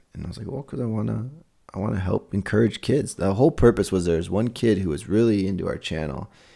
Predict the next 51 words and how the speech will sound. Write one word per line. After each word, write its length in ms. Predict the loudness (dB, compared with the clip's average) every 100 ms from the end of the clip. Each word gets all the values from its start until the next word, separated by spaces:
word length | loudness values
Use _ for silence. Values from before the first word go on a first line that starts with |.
| _ _ _ _
and 140 | -4 -2
I 80 |
just 160 | -2 0
remember 320 | 2 2 0
seeing, 380 | -2 -4 -4 -2
like, 300 | -4 -8 -12
he 160 | -14 -8
posts 340 | -4 -4 -2
videos, 440 | -2 2 2 2
and 100 | 0
I 80 | 0
was 180 | 0 -2
just 160 | -4 -6
supporting 460 | -6 -4 -4 -2
him 220 | -4 -4
because 280 | -4 -6 -8
he 140 | -6 -6
was 120 | -2
always 300 | 0 2 0
commenting 460 | -4 -4 -4 -6
on 120 | -8 -10
my 100 | -12
stuff. 380 | -8 -8 -10
So 160 | -10 -8
when 120 | -4
he 120 | -4
did 200 | -2 -4
videos, 380 | -4 -4 -4 -4
I 40 | -8
was 100 | -8
like, 140 | -4
"Oh, 140 | -4
great 260 | -2 -2 -2
job." 300 | -2 -4 -6 -14 -20 -20 -20 -20 -20 _ -4
But 100 | 0
I 60 |
noticed, 300 | 2 2 2
like, 140 | -2 -2
a 60 |
lot 120 | -4
of 60 | -4
his 120 | -4
videos, 480 | -4 0 2 2 0
he 140 | -6
had, 220 | -4 -4 -6
like, 240 | -10 -12 _ _ _ _ _ _ _ -10
you 100 | -8
know, 120 | -6
a 80 | -6
lot 200 | -6 -4
of 140 | -6